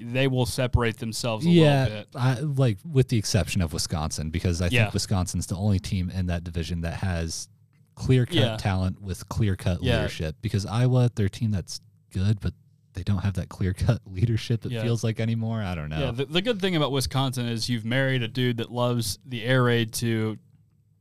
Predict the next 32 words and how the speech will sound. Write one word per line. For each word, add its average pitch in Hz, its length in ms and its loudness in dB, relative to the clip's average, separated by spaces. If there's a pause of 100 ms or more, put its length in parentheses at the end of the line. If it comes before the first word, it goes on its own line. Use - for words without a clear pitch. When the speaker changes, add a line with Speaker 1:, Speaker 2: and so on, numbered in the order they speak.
(160)
Speaker 1:
a 135 80 4
head 127 320 0
coach 131 480 0
that 120 460 2 (420)
has 135 340 0
a 120 60 -4
defensive 117 500 -4
background, 117 720 0
cares 127 320 2
about 113 260 0
what 117 140 2
his 110 140 0
defense 110 400 -4
looks 110 260 -4
like. 110 220 -4
So - 80 -4
that's 233 160 -2
a 170 40 0
good 123 280 2
combination 113 600 0
right 101 200 -4
there, 107 180 -4
I 107 80 -2
think, 110 400 -4 (180)
Speaker 2:
Mm-hmm. 98 240 0 (200)
Speaker 1:
atop 117 340 2
your 104 80 -4
football 110 380 -2
program. 107 560 0 (520)
Uh, 127 220 2
last 156 300 0
two 156 420 2